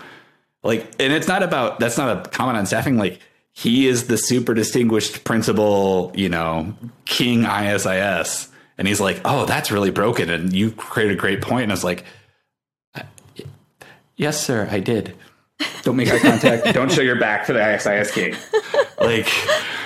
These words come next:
you know, but there's, for me, vendor life was like, I wanted to be able to go to the court of the I S I S king and ask him why this decision was made,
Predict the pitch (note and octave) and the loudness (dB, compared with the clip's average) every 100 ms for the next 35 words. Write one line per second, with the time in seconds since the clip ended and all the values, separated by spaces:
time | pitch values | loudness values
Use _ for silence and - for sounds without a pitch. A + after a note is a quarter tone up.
0 | D4+ C#4 _ - B2+ C3+ C3 B2+ D3+ - | -2 -2 _ -12 -2 0 0 -2 -4 0
1 | C#3+ - D3 C3+ - - - - - C3 | 0 2 2 2 -2 -10 -16 -10 0 4
2 | C3+ D#3 D#3+ B2 A2+ G2 - _ _ A2 | 4 4 4 2 2 0 -6 _ _ -2
3 | A#2 A2+ G2 F#2 F2 F2+ E2+ D#2 F2 D#2+ | 2 2 2 0 0 0 0 0 -2 -2
4 | D2+ - - _ F#2+ G#2+ A2 G2+ F#2 F#2+ | -4 -12 -20 _ -2 0 0 0 0 0
5 | F#2 F#2 F2+ F#2 F2 E2 D#2+ D#2 - _ | 2 0 0 0 0 0 -2 -4 -10 _
6 | _ - G2+ G#2 G2+ G2 F#2+ - F#2+ E2+ | _ -6 -2 0 0 -2 -2 0 0 0
7 | E2 E2+ E2 E2 E2 - D#2+ C#2+ D2 D#2+ | -2 -2 -2 -2 -2 -4 -6 -6 -4 -4
8 | - D2+ D#2 D2+ D2 - D#2 D#2+ - D2 | -4 -6 -4 -4 -4 -6 -6 -4 -4 -6
9 | C#2 D2 D#2 G#2 | -6 -4 -4 -4